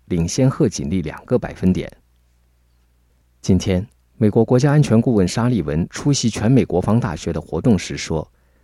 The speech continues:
美国对中共利用人工智能镇压本国民众、传播错误信息，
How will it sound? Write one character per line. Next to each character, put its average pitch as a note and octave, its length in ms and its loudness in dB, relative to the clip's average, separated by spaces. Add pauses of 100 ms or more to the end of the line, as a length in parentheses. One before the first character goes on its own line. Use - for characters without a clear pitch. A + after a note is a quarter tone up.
美 G#2 140 4
国 A#2+ 140 2
对 C3+ 160 4
中 D3 180 2
共 D3+ 200 4
利 B2+ 80 0
用 G2+ 180 4
人 G2 160 2
工 C3 140 0
智 C3+ 160 0
能 F2+ 200 2
镇 A2 200 0
压 G#2 160 0
本 C#2 200 -6
国 D#2+ 140 -6
民 E2 240 -2
众、 A#2+ 180 0 (200)
传 B2 260 2
播 C3+ 160 2
错 D3+ 220 0
误 E2 100 -2
信 E2+ 260 -2
息， G#2+ 300 -4